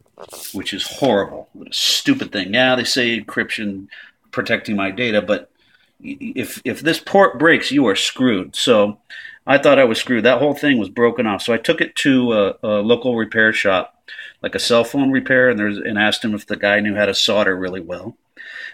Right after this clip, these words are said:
because I saw a video online that this was even possible, and I don't know, I'm not an expert in this, about soldering these boards.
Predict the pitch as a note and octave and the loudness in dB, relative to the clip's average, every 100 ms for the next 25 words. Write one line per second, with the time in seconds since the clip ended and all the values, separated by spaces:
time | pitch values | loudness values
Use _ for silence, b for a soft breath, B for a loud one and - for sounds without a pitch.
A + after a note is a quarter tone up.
0 | - G#2+ G#2+ G2 F#2+ - C3 A2 G#2 G2+ | -10 0 2 2 0 0 2 4 2 -4
1 | G#2 C3 D3 G#2+ F#2 F#2 F#2 F2+ A2+ E3 | -2 -2 0 0 0 -2 -6 -2 2 4
2 | A#2 - A2 C3 B - _ _ b b | 2 0 -4 -4 B -20 _ _ b b
3 | b _ _ - _ - - - A2 A2 | b _ _ -20 _ -20 -20 -2 -2 0
4 | B2+ - G2 G#2 F#2 E2 - C#3 B2 - | -2 0 -2 -2 -4 -6 -2 2 2 2
5 | E2 E2+ F#2 G#2+ F#2 E2+ F2 F#2+ F#2+ F2 | -2 -6 -4 -4 -4 -6 -8 -8 -8 -8
6 | - F2+ - - E2 E2 F#2+ G2 - - | -10 -14 -14 -14 -16 -14 -12 -10 -12 -14
7 | _ _ _ _ _ F2 F#2 F2 D#2 - | _ _ _ _ _ -6 0 0 -2 -2
8 | A#2 A2 G2+ F#2 F#2 G#2 C3 F2+ F2+ A2 | 2 2 2 -4 -6 -8 -10 -10 -8 -2
9 | B2+ G2+ F#2 F#2+ - | 0 0 -2 -6 -10